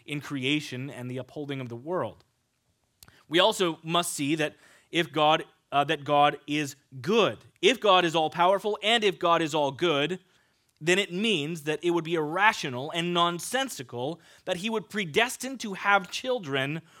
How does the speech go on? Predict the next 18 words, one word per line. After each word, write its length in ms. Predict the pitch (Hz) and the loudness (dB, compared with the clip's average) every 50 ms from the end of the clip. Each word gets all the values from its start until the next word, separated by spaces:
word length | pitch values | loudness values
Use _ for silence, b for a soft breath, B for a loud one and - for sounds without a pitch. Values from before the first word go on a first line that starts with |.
| b b b | b b b
only 260 | 220 240 262 269 302 | 0 0 2 2 0
to 140 | - - 247 | -2 -4 -6
cause 320 | 190 196 214 208 214 202 | -4 2 4 4 4 4
them 160 | 170 208 202 190 | 2 -2 -4 -4
to 180 | - - 185 | -6 -8 -8
suffer 720 | 170 - - - - 226 226 - - 226 220 214 214 214 b b b b b | -6 -6 -4 -2 0 -2 -2 -2 -2 -2 0 0 0 -2 b b b b b
or 120 | - 165 | -6 -4
struggle 680 | 156 - - - 196 185 190 180 180 180 175 175 170 B B B | -4 -4 -2 0 2 2 4 4 2 2 2 0 -2 B B B
without 340 | - 156 170 165 160 156 | 0 2 4 4 2 0
purpose 560 | - 160 165 156 143 - 151 139 135 - - - _ - | -4 -4 -4 -4 -2 0 -2 -2 -2 -4 -10 -14 _ -8
or 100 | 147 139 | -8 -8
cause. 600 | - - 156 147 135 123 107 95 - - - - _ b b b b b b b b b b | -6 -2 0 2 2 0 -2 -4 -12 -18 -20 -20 _ b b b b b b b b b b
So 120 | - - 139 | -8 -4 0
your 240 | 139 175 233 269 | 2 4 4 4
sojourning 640 | 262 - - 220 226 226 240 175 170 165 156 147 147 | 4 2 2 4 4 4 4 2 0 0 0 0 -2
on 120 | 156 160 170 | -2 -2 -2
this 180 | 190 185 160 | -2 -2 0
earth 320 | 151 131 127 135 139 - | 0 0 -2 -2 -4 -10